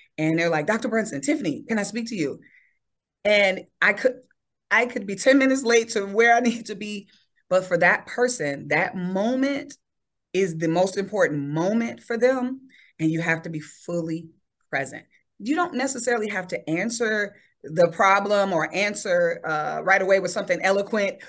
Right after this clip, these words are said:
<laughs> or, or whatever, but you, you have to give them pe-, people the time that they deserve. And sometimes you have to say, "Thank you so much."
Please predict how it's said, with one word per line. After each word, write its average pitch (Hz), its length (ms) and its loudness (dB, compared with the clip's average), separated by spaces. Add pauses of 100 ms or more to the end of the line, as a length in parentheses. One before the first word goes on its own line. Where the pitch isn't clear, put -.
<laughs> - 160 -8
or, 240 100 4 (400)
or 202 280 8
whatever, 208 500 -6 (460)
but 175 160 -4
you, 214 260 -4 (720)
you 202 240 -6
have 196 420 -8
to 196 100 -4
give 175 260 -8
them 170 160 -2
pe-, - 320 -16
people 233 340 -8
the 147 120 -6
time 180 480 -8
that 160 140 -12
they 151 160 -6
deserve. 131 840 -12 (520)
And 165 100 0
sometimes 254 440 4
you 226 60 2
have 190 120 4
to 190 80 -6
say, 160 600 -4
"Thank 185 240 2
you 202 80 -6
so 170 200 -4
much." 190 440 -4